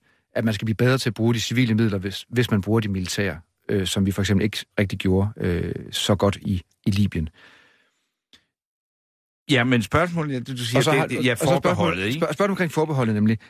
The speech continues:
Speaker 1: Der, der, vil, der vil jeg sige, jamen det, det der er, er pointen i, i, øh, i, i den passage, du læste op, det er, at vi i den tid, der er gået siden slutningen af den kolde krig, fordi vi har haft forbeholdet, så hvis man forestiller sig sådan en, en malerpalet foran sig, så over til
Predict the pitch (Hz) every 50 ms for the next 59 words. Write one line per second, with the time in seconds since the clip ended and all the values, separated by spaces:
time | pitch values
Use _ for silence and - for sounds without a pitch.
0 | _ - 147 151 - - - - 160 165 165 151 - - 165 170 185 170 - -
1 | 170 160 156 143 131 170 165 - - - 170 180 190 117 131 127 - _ _ -
2 | - 123 117 - - 143 165 165 - - 139 127 127 117 104 90 _ _ _ _
3 | _ _ - 139 123 120 117 110 107 104 104 - - 110 - - 127 123 143 139
4 | 135 123 - - 143 156 147 - 135 120 117 113 107 - - 123 135 127 - 147
5 | 139 139 160 - - 135 123 - _ _ _ _ _ _ _ - 120 131 135 139
6 | - 175 143 113 165 185 175 - - - - - 190 190 - - - - - 147
7 | 131 117 - 139 143 156 160 156 - - 160 165 180 170 - - 147 143 135 131
8 | 117 107 113 107 107 - - 123 135 147 147 - 143 131 117 - _ _ - -
9 | 139 - - 196 160 160 131 120 127 123 - - 165 - - - 139 151 147 151
10 | 131 120 113 110 104 - - 160 156 151 - 131 117 113 - 147 165 175 - 151
11 | 131 120 110 120 117 - 156 147 123 110 - _ - - - _ _ - - 131
12 | 117 113 123 139 156 160 160 - - 117 117 120 - - 135 127 123 123 113 98
13 | - 113 110 131 151 151 156 165 156 - - 120